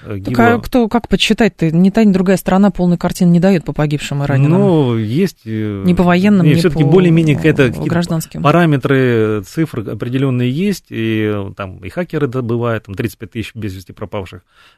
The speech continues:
Speaker 1: документы украинские, это только без вести пропавших. То есть, ну, говорить о том, что там больше сотни невозвратных потерь, вполне можно. Это даже заниженные цифры, которые говорила, э, Урсула фон дер Ляйен.
Speaker 2: После чего, да, удалила это сообщение.
Speaker 1: Ну
Speaker 2: Но,
Speaker 1: и
Speaker 2: с другой стороны,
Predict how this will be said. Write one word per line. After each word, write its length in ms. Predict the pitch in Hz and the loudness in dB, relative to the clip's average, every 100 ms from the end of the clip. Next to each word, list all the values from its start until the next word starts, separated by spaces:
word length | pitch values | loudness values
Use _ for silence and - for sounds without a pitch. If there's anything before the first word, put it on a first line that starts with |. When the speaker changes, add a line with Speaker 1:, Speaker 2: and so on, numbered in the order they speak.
| - | -12
Speaker 1:
документы 460 | 104 107 101 95 | -8 -6 -6 -8
украинские, 500 | 92 107 101 90 92 | -10 -10 -10 -12 -12
это 80 | 95 | -10
только 220 | - - | -10 -8
без 220 | 104 139 | 0 0
вести 160 | 110 - | 0 -6
пропавших. 440 | 107 - 95 92 _ 101 | -10 -10 -12 -12 _ -14
То 60 | |
есть, 120 | 117 | -12
ну, 120 | 131 120 - _ | -10 -12 -16 _
говорить 180 | 127 139 | -2 0
о 40 | |
том, 120 | 139 131 | -2 -6
что 100 | - | -6
там 120 | 113 | -4
больше 180 | 127 117 | -2 -4
сотни 300 | - 120 117 | -6 -8 -6
невозвратных 500 | 113 110 117 117 107 | -4 -4 -4 -6 -8
потерь, 360 | 113 151 156 - 113 | -10 -6 -6 -8 -14
вполне 360 | - 120 117 110 | -6 -2 0 -2
можно. 280 | 92 90 90 | -4 -12 -14
Это 440 | 98 113 104 101 | -10 -6 -4 -4
даже 220 | 104 110 98 | -6 -6 -4
заниженные 600 | 110 117 104 101 98 95 _ _ _ | -4 -4 -4 -4 -6 -8 _ _ _
цифры, 300 | - 165 147 | -4 -2 -2
которые 160 | - 160 123 110 | -4 -4 -4 -2
говорила, 720 | 104 107 110 120 104 95 92 | -2 -2 -2 -2 -2 -4 -6
э, 400 | - - - 98 101 | -12 -16 -16 -14 -14
Урсула 440 | 104 - 101 107 _ _ _ - | -14 -14 -16 -16 _ _ _ -12
фон 140 | 98 | -10
дер 120 | 95 | -8
Ляйен. 320 | 98 95 92 180 | -8 -8 -10 -4
Speaker 2:
После 280 | 190 - | -2 -2
чего, 200 | 175 175 170 | -6 -6 -2
да, 180 | 165 | -2
удалила 400 | 151 156 165 147 | 0 0 0 0
это 120 | 147 - | -4 -6
сообщение. 360 | 165 127 156 | -8 -2 4
Speaker 1:
Ну 60 | 233 | 6
Speaker 2:
Но, 40 | 240 | 4
Speaker 1:
и 40 | |
Speaker 2:
с 20 | |
другой 260 | 196 220 277 | 4 2 2
стороны, 400 | 262 233 240 | 2 2 2